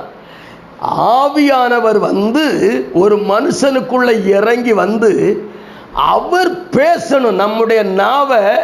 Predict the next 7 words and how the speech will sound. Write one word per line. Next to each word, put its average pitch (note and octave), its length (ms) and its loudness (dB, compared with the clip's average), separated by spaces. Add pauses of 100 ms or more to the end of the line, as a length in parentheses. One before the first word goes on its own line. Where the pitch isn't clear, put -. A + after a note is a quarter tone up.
(120)
அவர் A3+ 460 0
என்ன B3+ 320 0
செய்யணும்? A#3+ 440 2
எடுக்கணும். G#3 480 -2 (1160)
அது D#3+ 340 0
சுவிசேஷகரா G#3 1000 0
இருக்கட்டும் G#3 720 0